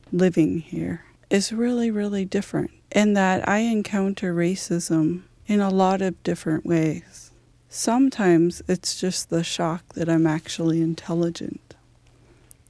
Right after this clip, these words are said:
And people were really angry that this Native kid was incredibly smart and didn't give a what they thought.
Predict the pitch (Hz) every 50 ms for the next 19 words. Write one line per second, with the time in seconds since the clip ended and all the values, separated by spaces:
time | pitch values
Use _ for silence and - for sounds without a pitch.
0 | - - - - 190 170 - - 233 - - 311 311 285 277 269 254 220 208 196
1 | 196 190 196 196 196 196 208 247 269 262 - 165 147 - 170 - - - - -
2 | - _ - _ - - - _ _ _ _ _ _ _ 185 185 185 175 - -
3 | - 190 196 214 - - - - - - _ _ _ _ _ _ _ _ - -
4 | - _ _ _ _ _ _ _ _ _ _ _ _ _ _ - 190 208 233 254
5 | 247 220 175 156 - - - - - - 185 165 160 165 - - - _ _ _
6 | _ _ _ _ - 170 - - 190 190 185 170 - - - - - 208 214 208
7 | - 180 175 _ - - - 180 - - - - - 156 156 165 - _ _ _
8 | _ _ _ _ _ _ _ _ _ _ _ _ _ _ - _ _ _ _ _
9 | - - _ _ _ _ 214 202 185 226 226 202 185 175 - 185 170 160 156 -
10 | _ _ _ _ _ _ _ _ _ _ _ _ _ _ _ _ _ _ _ _
11 | _ _ _ 180 196 185 - - 170 165 165 - - 95 - - -